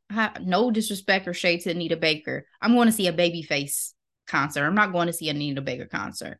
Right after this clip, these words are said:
I'm sorry. So I would have been one of the fans that were like, "Hold up.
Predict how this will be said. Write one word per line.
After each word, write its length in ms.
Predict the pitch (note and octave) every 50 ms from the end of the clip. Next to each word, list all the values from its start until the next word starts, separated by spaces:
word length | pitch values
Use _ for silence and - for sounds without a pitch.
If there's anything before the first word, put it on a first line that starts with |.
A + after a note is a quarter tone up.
| _ _
I'm 160 | - F3 F#3 F#3
sorry. 440 | - - - - - - F#3 F#3+ _ _ _ _ _ _ _ _ _ _ -
So 240 | - - F#3+ D#3+ D3
I 220 | C3+ D3 E3+ G#3+
would 160 | A3 G#3+ G3+
have 80 | F#3 E3+
been 180 | F#3 F3 F#3
one 100 | F3+ F3
of 60 | E3+ D#3+
the 80 | F3
fans 340 | F3 F3+ F3 E3 D#3+ E3+ E3
that 80 | E3+ E3
were 60 | E3
like, 240 | F3 E3+ D#3+ D#3+ -
"Hold 340 | - A3+ A3 A3 A3 G#3
up. 240 | G3+ G#3 F3+ - -